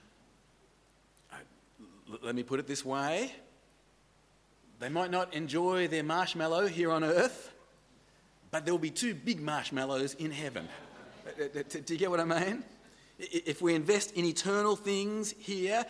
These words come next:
expressing our love for Jesus, helping others to know him, there will be eternal reward. Verse nineteen.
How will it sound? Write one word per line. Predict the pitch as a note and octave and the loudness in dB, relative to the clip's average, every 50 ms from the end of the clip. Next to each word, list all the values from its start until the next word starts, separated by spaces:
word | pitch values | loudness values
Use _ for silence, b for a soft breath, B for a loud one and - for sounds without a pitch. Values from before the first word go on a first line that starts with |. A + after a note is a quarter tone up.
| B B - | B B -6
expressing | B2+ - - - - F#3 G3+ F#3+ - G3+ G3+ G3 | -6 -4 -6 -4 -4 -4 -2 -2 -2 -2 0 0
our | G3 G3 | 2 2
love | F#3+ F#3+ F#3 F#3+ F#3 F#3+ | 2 2 2 2 0 2
for | - G3 | 2 2
Jesus, | F3+ D3+ D3 F3 F#3 G3 G3 F#3+ F3 G3 G#3 A3 A3 - B B B B | 2 2 0 0 0 0 -2 -2 -2 -2 -2 -2 -4 -8 B B B B
helping | - D#3+ G3 G3 G#3+ G3+ G3+ | 0 2 2 2 0 -2 0
others | G3 G3+ G3+ G#3+ G#3 G3+ | 0 2 2 2 0 0
to | - - G#3 | -2 -4 -4
know | G3+ G3 G3 G3 G3 G3+ | -4 -2 -2 0 0 -2
him, | G3 F#3 F3+ G3 G3+ G#3 G3 B B B B | -2 -2 -4 -4 -4 -6 -6 B B B B
there | - E3 F#3+ | 0 2 2
will | G#3 G3 | 4 4
be | E3+ F#3 G3 G3 F#3 B B B B | 2 2 0 0 -4 B B B B
eternal | - E3 D3+ - - G#3+ A3+ A3 A3 G3+ D3+ C#3 C3+ D3 D3+ C#3+ - - - - - | -10 -6 -4 -4 -4 -4 -4 -2 -2 0 0 0 0 0 -2 -4 -8 -14 -20 -10 -6
reward. | C3 D#3 D3 D3 D#3 D#3+ D#3+ D#3 D3+ C#3+ C3+ A2+ F#2 - - - - - - _ | -4 -2 -2 0 0 0 2 2 2 2 0 0 -2 -4 -8 -16 -20 -20 -20 _
Verse | - A2+ C3 C3 | -6 -6 -6 -4
nineteen. | C#3 C#3+ D3 D3 C#3 - A#2+ G2 F2+ E2+ | -6 -6 -6 -6 -6 -6 -6 -6 -8 -10